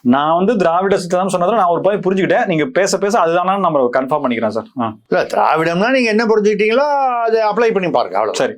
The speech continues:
Speaker 2: அதெல்லாம் அதுல கம்ப்யூட்டர்ல போட்டு பாருங்க. அது திராவிடம்னா என்ன, வரிசையா நீங்க என்னெல்லாம் சொல்றீங்களோ எல்லாம் பாருங்க.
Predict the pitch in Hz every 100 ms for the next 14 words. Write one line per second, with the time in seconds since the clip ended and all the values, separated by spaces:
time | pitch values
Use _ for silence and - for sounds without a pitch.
0 | - 123 151 202 196 175 170 160 180 165
1 | 160 147 156 139 135 127 202 180 151 147
2 | 139 127 160 175 160 170 190 165 160 165
3 | 147 143 165 170 160 147 147 156 156 147
4 | 147 143 143 190 208 180 180 165 165 147